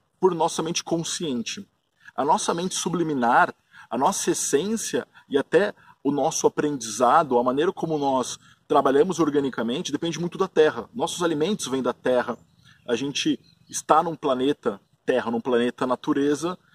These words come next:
não exatamente num planeta sobre o pensamento humano. E nesse ponto que a hipnose holística, que eu trabalho com ela, é um ponto que a gente tá integrado num ecossistema. Eu sei que nós temos a nossa vida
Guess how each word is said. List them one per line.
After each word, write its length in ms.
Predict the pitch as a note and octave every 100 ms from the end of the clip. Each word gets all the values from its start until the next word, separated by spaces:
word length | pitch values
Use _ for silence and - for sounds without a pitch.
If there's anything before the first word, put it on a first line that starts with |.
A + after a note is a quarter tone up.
| _
não 180 | D3+ D#3+
exatamente 460 | E3 E3 D#3 D#3 D#3+
num 120 | D#3+
planeta 640 | E3 D#3 C3+ D3 - D#3 - _
sobre 240 | - C#3+ D#3
o 40 |
pensamento 680 | - E3 - D#3 D3 D#3 -
humano. 400 | E3 B2 A2 G2 _ _ _ _ - _ _ -
E 60 |
nesse 400 | E3 A#3+ D4 -
ponto 680 | - - F3+ A#3+ - B2+ A2 _ -
que 80 | E3
a 40 |
hipnose 420 | E3+ D#3+ D#3+ D3
holística, 480 | C3+ C#3 F#3+ - C3+
que 80 | D#3+
eu 60 |
trabalho 440 | - F3 C#3+ D3 D#3
com 220 | - D#3+
ela, 260 | B2+ A#2 G#2+ _ _ _ _ -
é 60 | -
um 80 | E3+
ponto 320 | - F3+ -
que 80 | F#3
a 20 |
gente 160 | F3+ -
tá 80 |
integrado 840 | F#3 - G3+ D3 C#3+ F3+ F#3+ C3 B2
num 200 | D#3 F3
ecossistema. 720 | - F3 F#3 - D3 B2+ A2 _ _ _ _ -
Eu 100 | F3
sei 180 | - A3+
que 140 | -
nós 200 | F#3 D#3+
temos 220 | - D3 C#3
a 40 |
nossa 320 | C#3+ C#3 C#3+
vida 480 | G#2+ C3+ F3 C3